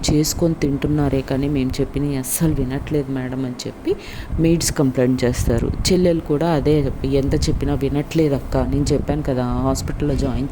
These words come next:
చేయమని, జాయిన్ చేసే అక్క ప్లీజ్, ఆ, లేకపోతే మనం అక్-, అమ్మని కాపాడుకోలేము," అని చెప్పి వాళ్ళ చెల్లి కూడా కంప్లైంట్ చేస్తుందన్నమాట. చేయము, ఆ, ఆరోహికి బాగా కోపం వచ్చేస్తుంది. కోపం వచ్చేసి వాళ్ళ అమ్మ దగ్గరికి వెళ్ళి,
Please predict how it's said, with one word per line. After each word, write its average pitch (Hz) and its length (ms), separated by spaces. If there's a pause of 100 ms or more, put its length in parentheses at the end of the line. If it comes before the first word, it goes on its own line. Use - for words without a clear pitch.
చేయమని, 131 340 (340)
జాయిన్ 165 460
చేసే 151 300
అక్క 135 280
ప్లీజ్, 143 500 (480)
ఆ, 127 360 (160)
లేకపోతే 151 520
మనం 147 320
అక్-, - 400
అమ్మని 131 300
కాపాడుకోలేము," 127 960
అని 120 100 (120)
చెప్పి 135 200
వాళ్ళ 233 140 (160)
చెల్లి 139 140
కూడా 131 180
కంప్లైంట్ 135 520
చేస్తుందన్నమాట. 120 720 (880)
చేయము, 180 560 (480)
ఆ, 160 260 (100)
ఆరోహికి 165 500
బాగా 156 320
కోపం 147 380
వచ్చేస్తుంది. - 640
కోపం 143 320
వచ్చేసి 131 340
వాళ్ళ 143 180
అమ్మ 120 140
దగ్గరికి 139 420
వెళ్ళి, 131 220